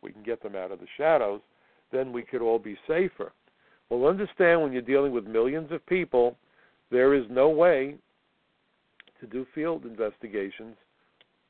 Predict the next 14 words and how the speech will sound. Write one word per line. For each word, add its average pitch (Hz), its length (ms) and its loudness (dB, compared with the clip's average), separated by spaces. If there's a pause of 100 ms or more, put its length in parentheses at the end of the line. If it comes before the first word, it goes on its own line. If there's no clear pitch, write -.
(200)
or 127 140 -4
even 139 360 -4 (120)
do 131 140 2
a 120 60 -4
face-to-face 123 760 -6
interview. 95 480 -10 (1120)
So 147 80 2
let 196 140 4
me 254 80 2
read 208 380 2
to 147 40 -2
you 127 300 2
another 135 400 2
paragraph 117 720 2